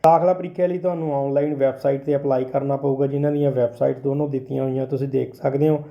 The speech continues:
ਅ, ਇਹ ਜੋ ਦੋਨੋਂ ਵੈੱਬਸਾਈਟਸ ਆ, ਇਹਨਾਂ ਦੇ ਲਿੰਕ ਵੀਡੀਓ ਦੀ ਡਿਸਕ੍ਰਿਪਸ਼ਨ 'ਚ ਦਿੱਤੇ ਆ, ਤੁਸੀਂ ਉੱਥੋਂ ਲੈ ਸਕਦੇ ਹੋ ਜੀ। ਤਾਂ ਤਿੰਨ ਫਰਵਰੀ ਦੋ ਹਜ਼ਾਰ ਪੱਚੀ ਤੋਂ ਲੈ ਕੇ ਅਠਾਰਾਂ ਅਪ੍ਰੈਲ ਦੋ ਹਜ਼ਾਰ ਪੱਚੀ ਤੱਕ ਇਹ ਲਿੰਕ 'ਤੇ ਤੁਸੀਂ ਅਪਲਾਈ ਕਰ ਸਕਦੇ ਹੋ। ਅ, ਇਹਨਾਂ ਦਿਨਾਂ ਦੇ ਵਿੱਚ ਇਹ ਜੋ ਲਿੰਕ ਹੈ ਐਕਟਿਵ ਰਹਿਣਗੇ ਅਪਲਾਈ ਕਰਨ ਦੇ ਲਈ।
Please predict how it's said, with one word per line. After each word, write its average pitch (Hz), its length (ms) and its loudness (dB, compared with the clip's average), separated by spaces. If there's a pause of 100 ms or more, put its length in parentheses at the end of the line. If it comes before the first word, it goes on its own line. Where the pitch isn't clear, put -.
(560)
ਅ, - 20 6
ਇਹ 185 320 6
ਜੋ 202 160 2
ਦੋਨੋਂ 185 360 0
ਵੈੱਬਸਾਈਟਸ 160 500 0
ਆ, 156 40 0
ਇਹਨਾਂ 170 160 -2
ਦੇ 170 80 -2
ਲਿੰਕ 143 200 -2
ਵੀਡੀਓ 143 260 -4
ਦੀ 160 120 -6
ਡਿਸਕ੍ਰਿਪਸ਼ਨ 143 560 -6
'ਚ 143 60 -4
ਦਿੱਤੇ 127 280 -2
ਆ, 135 40 4
ਤੁਸੀਂ 139 240 -2
ਉੱਥੋਂ 135 220 2
ਲੈ 131 140 4
ਸਕਦੇ 143 340 0
ਹੋ 160 60 0
ਜੀ। 165 200 -4 (200)
ਤਾਂ 180 80 4
ਤਿੰਨ 196 280 6
ਫਰਵਰੀ 185 320 2
ਦੋ 170 180 0
ਹਜ਼ਾਰ 175 180 4
ਪੱਚੀ 151 320 -4
ਤੋਂ 151 140 -2
ਲੈ 147 120 0
ਕੇ 147 200 -2
ਅਠਾਰਾਂ 139 340 -2
ਅਪ੍ਰੈਲ 147 200 2
ਦੋ 135 160 -2
ਹਜ਼ਾਰ 139 160 -2
ਪੱਚੀ 139 280 -4
ਤੱਕ 135 240 -4
ਇਹ 135 200 -2
ਲਿੰਕ 123 320 -6
'ਤੇ 123 120 -4
ਤੁਸੀਂ 131 300 -4
ਅਪਲਾਈ 120 300 -2
ਕਰ 131 180 -2
ਸਕਦੇ 127 340 -2
ਹੋ। 147 220 -2 (520)
ਅ, 165 40 4
ਇਹਨਾਂ 175 760 2
ਦਿਨਾਂ 156 280 0
ਦੇ 165 80 -2
ਵਿੱਚ 147 240 -2
ਇਹ 131 140 -2
ਜੋ 131 140 -4
ਲਿੰਕ 123 300 -6
ਹੈ 127 60 0
ਐਕਟਿਵ 127 280 -4
ਰਹਿਣਗੇ 139 400 0
ਅਪਲਾਈ 127 260 0
ਕਰਨ 127 240 0
ਦੇ 131 80 0
ਲਈ। 131 260 -4